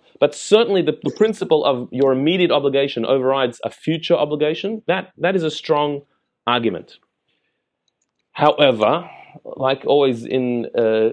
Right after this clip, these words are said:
in Jewish law, there's another way of looking at it. And there's the, the, the,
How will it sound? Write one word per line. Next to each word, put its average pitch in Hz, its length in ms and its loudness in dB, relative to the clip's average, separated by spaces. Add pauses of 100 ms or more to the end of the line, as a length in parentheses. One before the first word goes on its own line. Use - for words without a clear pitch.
in 117 100 -2
Jewish 123 240 -2
law, 120 460 2
there's 120 320 -2 (200)
another 127 340 2
way 131 140 4
of 135 80 -2
looking 170 220 -2
at 98 120 -8
it. - 240 -16
And 113 180 -2
there's 117 240 -2
the, 120 80 -4
the, 117 320 -2
the, 120 100 -2